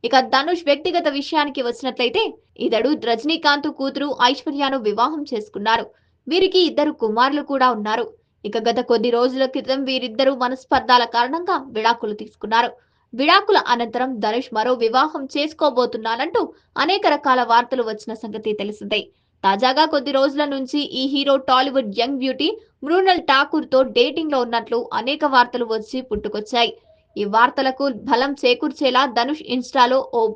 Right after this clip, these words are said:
స్ట్రాంగ్ పోస్ట్ షేర్ చేశారు. ఓ బీచ్ వద్ద నిల్చొని ఉన్న black and white ఫోటోను షేర్ చేశాడు. "ఆనుకొని ఉన్న సంఘటనలు అద్భుతాలను సృష్టిస్తాయి" క్యాప్షన్ జత చేశారు. దీంతో ధనుష్ ఈ పోస్టును మృణాల్ ఠాకూర్ కోసమే పెట్టాడని అంటున్నారు.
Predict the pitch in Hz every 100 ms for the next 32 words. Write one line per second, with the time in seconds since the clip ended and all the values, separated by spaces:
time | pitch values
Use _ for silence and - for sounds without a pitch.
0 | - - 285 320 339 247 226 208 220 202
1 | 202 196 214 214 - _ _ _ - 330
2 | 269 370 427 349 269 277 262 240 302 262
3 | 233 226 233 240 202 208 233 254 240 220
4 | 208 208 220 220 220 214 220 214 226 -
5 | 202 196 196 - 202 196 - _ _ _
6 | - 208 240 254 240 233 226 226 226 214
7 | 226 240 226 220 240 240 226 208 262 262
8 | 269 294 254 220 208 - 233 - 190 196
9 | - _ _ 277 269 302 349 277 233 214
10 | 208 208 208 208 - - _ _ 233 311
11 | 339 349 262 269 349 - - 254 247 247
12 | 254 247 233 220 233 254 254 220 220 214
13 | 240 214 233 233 220 214 208 214 302 311
14 | 339 262 233 208 135 180 -